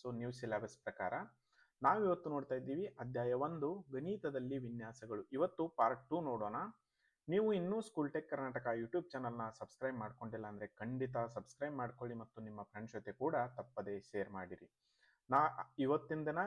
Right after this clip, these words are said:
ಈ ಪಾಠದ ಎಲ್ಲ ಅಭ್ಯಾಸ ಪ್ರಶ್ನೋತ್ತರಗಳನ್ನ ನೋಡೋಣ. ಅಂದ್ರೆ ಭಾಗ ಎರಡು, ಇನ್ನೊಂದು ಬರುತ್ತೆ ಭಾಗ ಮೂರು.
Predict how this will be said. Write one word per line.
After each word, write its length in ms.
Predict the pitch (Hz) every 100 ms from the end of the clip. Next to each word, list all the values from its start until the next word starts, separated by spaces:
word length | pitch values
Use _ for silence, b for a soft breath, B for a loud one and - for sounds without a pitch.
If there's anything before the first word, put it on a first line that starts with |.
| 214
ಈ 120 | 147 143
ಪಾಠದ 360 | 139 135 131
ಎಲ್ಲ 320 | 143 135 127
ಅಭ್ಯಾಸ 360 | 120 120 113 110
ಪ್ರಶ್ನೋತ್ತರಗಳನ್ನ 800 | - 107 - 104 - 104 143 165 135 165 -
ನೋಡೋಣ. 320 | 117 104 98
ಅಂದ್ರೆ 360 | - - 113 190
ಭಾಗ 320 | 143 120 107
ಎರಡು, 280 | 98 101 -
ಇನ್ನೊಂದು 360 | 120 147 165
ಬರುತ್ತೆ 300 | 139 143 117
ಭಾಗ 240 | 104 104 101
ಮೂರು. 440 | 95 120 175 233